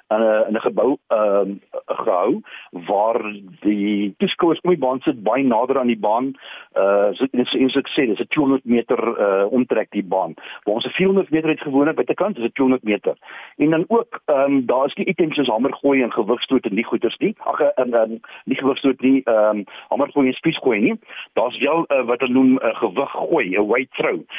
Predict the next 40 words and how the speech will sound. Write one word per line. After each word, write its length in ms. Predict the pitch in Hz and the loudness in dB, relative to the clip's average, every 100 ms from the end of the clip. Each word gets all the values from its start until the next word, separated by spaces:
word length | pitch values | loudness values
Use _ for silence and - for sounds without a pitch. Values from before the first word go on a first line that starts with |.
| - - | -10 -6
Dit 100 | 127 | -4
is 0 | |
'n 80 | |
baie 200 | 110 135 | 0 0
swaarder 360 | 147 151 151 147 | 0 0 0 0
gewig 300 | - 127 135 | -2 -2 0
wat 180 | 127 - | -2 -2
hulle 140 | 117 | -4
met 60 | 110 | -6
'n 80 | - | -2
korter, 280 | 147 - | -2 0
eh, 460 | 135 107 107 101 95 | 0 0 2 2 0
met 160 | 98 95 | 0 -4
'n 80 | 110 | -4
korter 460 | - 143 127 135 123 | 0 0 0 -2 0
hefboom 440 | 117 - 131 190 - - | -2 0 0 0 -6 -8
wat 160 | - 131 | -6 -2
hulle 140 | 131 | -4
gooi, 320 | - 151 233 - - - - | -2 -2 -2 -6 -10 -8 -4
maar 120 | 123 | -2
daar 100 | 117 | 0
is 60 | - | 0
nie 80 | - | -2
spiesgooi 460 | - - - 123 | -2 -2 0 0
nie. 140 | 92 113 | 2 2
Maar 180 | 147 208 | 2 0
ook, 280 | 233 - - - - - - | -2 -2 -6 -12 -12 -10 -2
eh, 340 | 127 123 127 117 | 2 4 2 2
die 180 | 120 - | -2 -2
afstande 400 | 185 - 208 185 | -4 0 2 2
wat 160 | 156 | 2
hulle 120 | 147 123 | 0 -2
hardloop 260 | 127 139 | -2 -2
binne 180 | 120 131 | 0 0
sy, 200 | 131 120 | 0 -2
die 140 | 120 | 0
nalope 420 | 117 104 123 117 113 | 2 2 0 0 -2
is 120 | - | 0
sestig 400 | 143 123 123 - | -2 -2 -4 0
meter. 420 | 98 87 - | -2 0 -4